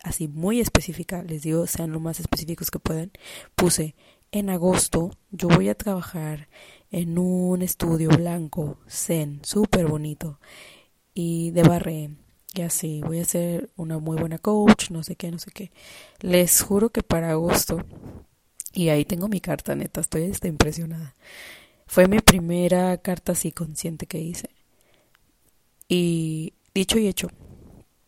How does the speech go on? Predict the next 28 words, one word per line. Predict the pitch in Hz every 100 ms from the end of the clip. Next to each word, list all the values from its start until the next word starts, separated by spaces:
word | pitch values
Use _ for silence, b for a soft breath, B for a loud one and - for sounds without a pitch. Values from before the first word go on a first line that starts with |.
| _ _ _ -
busqué | 180 180 - 175 170 165
trabajo, | - 175 160 - 196
obviamente | 160 156 151 156
tú, | - 147 - - -
pues | 156
sí, | - 196 -
no | 147
es | 147
como | - 151 156
que | 160
llegues, | 147 147 147 147 - B B B B B B 190
eh, | 160
que, | - 170 - 175
eh, | 165 151 151 -
ten-, | - 175 185 170
o | 175
sea, | - 151
de | 147
que | - 147
todo | - 156
el | 175 -
te |
lo | 165 156
mande | 160 156
el |
universo | 156 156 156 - 156
de | 160
ya, | 151 214